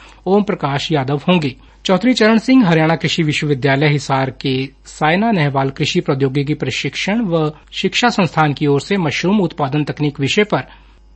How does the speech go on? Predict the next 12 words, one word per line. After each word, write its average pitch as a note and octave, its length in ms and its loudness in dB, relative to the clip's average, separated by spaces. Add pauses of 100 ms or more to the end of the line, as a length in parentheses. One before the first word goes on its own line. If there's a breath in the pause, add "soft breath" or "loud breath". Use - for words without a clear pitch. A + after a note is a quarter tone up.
(140)
कल G#3 160 4
से B3+ 200 4
पाँच E3+ 320 0
अप्रैल D#3 260 2
तक D3 120 -2
तीन F#3+ 280 0
दिवसीय D3+ 360 0
प्रशिक्षण D#3 460 -2
का F#3+ 120 0
आयोजन C#3+ 380 2
किया D#3 200 0
जाएगा। D3 420 2